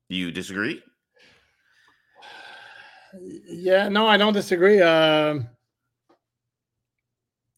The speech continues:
Speaker 2: yeah.
Speaker 1: It's a different era, and
Speaker 2: I
Speaker 1: I,
Speaker 2: know,
Speaker 1: and I
Speaker 2: mean,
Speaker 1: asked him,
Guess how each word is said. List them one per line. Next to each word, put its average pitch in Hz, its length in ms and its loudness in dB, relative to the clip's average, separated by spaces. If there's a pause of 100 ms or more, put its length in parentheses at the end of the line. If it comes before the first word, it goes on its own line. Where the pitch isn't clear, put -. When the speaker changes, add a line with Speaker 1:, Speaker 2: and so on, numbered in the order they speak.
(200)
Speaker 2:
yeah. 156 380 -12 (520)
Speaker 1:
It's 165 140 -8
a 214 60 0
different 180 300 0
era, 117 380 0
and 113 180 2
Speaker 2:
I 160 80 4
Speaker 1:
I, 208 40 2
Speaker 2:
know, 214 200 4
Speaker 1:
and 220 260 2
I - 40 4
Speaker 2:
mean, 233 180 4
Speaker 1:
asked 233 320 0
him, 101 180 -16